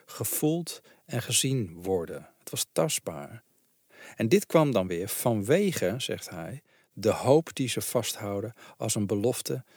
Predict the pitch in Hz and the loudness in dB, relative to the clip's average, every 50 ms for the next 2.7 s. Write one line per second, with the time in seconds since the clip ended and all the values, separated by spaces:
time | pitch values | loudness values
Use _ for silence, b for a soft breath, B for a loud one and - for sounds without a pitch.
0 | b b b b b b - - 82 - - 113 110 120 117 - 120 110 - - | b b b b b b -6 -4 -4 -2 -2 -2 -2 -2 -2 0 -2 -2 -2 -4
1 | - 113 - - 151 - - 82 78 - - - - - - - _ _ _ _ | -4 -6 -4 -6 -6 -8 -8 -10 -10 -12 -18 -20 -20 -20 -20 -20 _ _ _ _
2 | - - - - 127 123 135 143 160 165 - - - - | -14 -10 -2 0 2 4 4 4 2 0 -2 -6 -14 -18